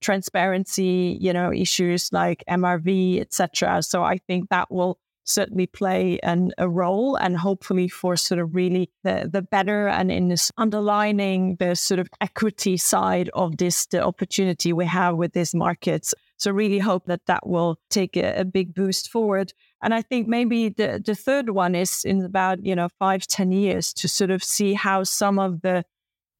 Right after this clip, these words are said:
country as well as sort of the corporate efforts on biodiversity are s-, really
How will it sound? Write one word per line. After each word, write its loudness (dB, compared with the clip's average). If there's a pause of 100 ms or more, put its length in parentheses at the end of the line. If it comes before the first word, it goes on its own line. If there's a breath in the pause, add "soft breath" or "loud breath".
(240)
country 0
as 0
well 2
as 0
sort 0
of -2
the 0
corporate -2 (100)
efforts 0
on 0
biodiversity 0
are 2
s-, -2 (160)
really 0